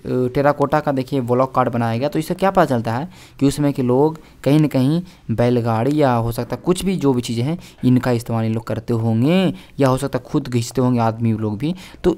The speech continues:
ये सब बनाया गया क्यों? आज हम कार का खिलौना बनाते हैं,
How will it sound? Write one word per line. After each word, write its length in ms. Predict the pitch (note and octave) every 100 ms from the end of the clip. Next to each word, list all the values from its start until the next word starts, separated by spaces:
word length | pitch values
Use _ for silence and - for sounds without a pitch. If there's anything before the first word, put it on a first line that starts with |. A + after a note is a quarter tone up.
| -
ये 320 | C3+ A2+ F3+
सब 140 | G#3 G#3+ - - _ -
बनाया 360 | C3+ C#3+ F#3+ G#3+
गया 120 | A3
क्यों? 200 | - A3 - - - -
आज 200 | F3 F3
हम 100 | G3
कार 300 | F#3+ E3 F3
का 300 | F3+ E3+ - - - _ _ - -
खिलौना 260 | E3 E3 D3+
बनाते 280 | C3 A#2+
हैं, 80 | A#2